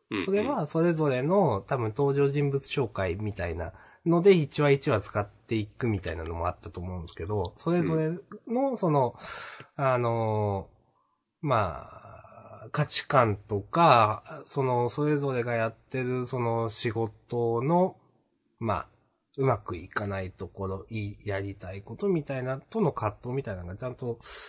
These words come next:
Speaker 2: 描かれてたと思うんですけど、まあ、劇場版ほんとそれが一切なかったんで、誰それがその、何をやってるという、まあ、例えば監督、まあ、監督はまあ、比較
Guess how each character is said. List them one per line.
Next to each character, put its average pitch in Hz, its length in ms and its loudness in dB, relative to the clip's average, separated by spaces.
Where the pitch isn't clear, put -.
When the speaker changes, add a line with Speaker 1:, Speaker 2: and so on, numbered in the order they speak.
Speaker 2:
描 131 240 0
か 151 140 0
れ 113 100 2
て - 180 -8
た 90 140 -10
と - 140 -8
思 110 260 -2
う - 20 -4
ん 85 60 -4
で 82 120 -10
す - 100 -16
け 98 100 -8
ど、 113 80 -10
ま 165 140 -2
あ、 143 40 0
劇 135 200 -4
場 180 120 -4
版 175 120 -2
ほ 175 100 0
ん 170 40 -2
と - 80 -10
そ - 160 -6
れ 156 40 -2
が 151 80 -4
一 196 140 -2
切 - 380 -2
な 110 100 0
か 98 140 -4
っ - 60 -12
た 87 100 -6
ん 82 140 -6
で、 85 320 -6
誰 139 360 -2
そ - 300 -4
れ 101 120 2
が 92 140 -4
そ 98 160 -6
の、 92 280 -6
何 131 340 6
を 95 120 2
や 90 100 -2
っ - 60 -8
て - 200 -8
る 95 140 -2
と - 100 -10
い 80 100 -8
う、 - 80 -14
ま 107 120 -4
あ、 107 100 -8
例 107 60 -12
え - 100 -20
ば 92 140 -4
監 151 120 0
督、 147 380 -6
ま 127 160 -6
あ、 - 120 -10
監 285 180 -4
督 311 260 -2
は 294 140 4
ま 254 420 -2
あ、 147 100 0
比 - 140 -12
較 226 180 -4